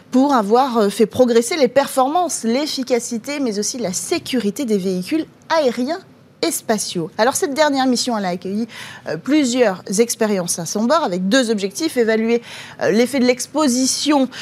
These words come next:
euh, spatiale sur divers marte-, matériaux, mais aussi les effets sur, euh, des objets un peu plus différents comme des graines. Et vous l'avez compris, l'objectif, euh, c'est bien à terme de faire avancer la recherche pour aller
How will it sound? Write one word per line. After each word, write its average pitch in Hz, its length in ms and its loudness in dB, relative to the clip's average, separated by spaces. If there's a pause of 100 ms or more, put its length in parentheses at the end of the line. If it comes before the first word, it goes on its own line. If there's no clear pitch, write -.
(300)
euh, 190 160 4
spatiale 277 640 2
sur 220 200 2
divers 214 340 2
marte-, 202 400 -4
matériaux, 226 500 0
mais 277 160 2
aussi 262 280 -2 (200)
les 285 280 0
effets 277 360 -4 (220)
sur, - 320 -4 (320)
euh, 190 100 0
des 233 200 4
objets 254 340 0 (100)
un 277 140 -2
peu - 240 0
plus 349 100 -4
différents 254 540 -4
comme 294 220 2
des 233 140 4
graines. 202 360 0
Et 220 40 2
vous 240 140 2
l'avez 285 320 0
compris, 240 360 -4
l'objectif, 269 760 -2 (380)
euh, 170 80 2
c'est 285 160 -2
bien 285 180 2
à 247 60 2
terme 311 180 0
de 262 80 2
faire 311 240 0
avancer 247 400 0
la 196 120 -2
recherche 180 420 -8
pour 196 180 -6
aller 208 240 -4